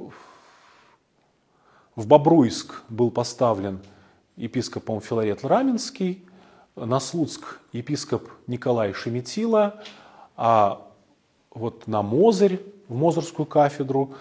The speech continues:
Мозырское викариатство Минской епархии, Мин-, Мозырскую Туровскую епархию был поставлен отец Иоанн. Это был тысяча девятьсот двадцать третий год. Вот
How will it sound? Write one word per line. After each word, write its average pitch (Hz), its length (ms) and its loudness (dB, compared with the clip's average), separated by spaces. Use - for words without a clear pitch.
Мозырское 127 480 -2
викариатство 139 560 0
Минской 151 360 -4
епархии, 143 360 -2
Мин-, 123 260 -6
Мозырскую 113 500 -8
Туровскую 180 440 -4
епархию 139 520 -4
был 147 120 0
поставлен 143 600 -2
отец - 320 -8
Иоанн. 104 220 -2
Это 143 160 -4
был 143 160 0
тысяча 147 300 -4
девятьсот 120 40 -8
двадцать 131 300 -4
третий 123 320 -8
год. 98 260 -8
Вот 104 120 -12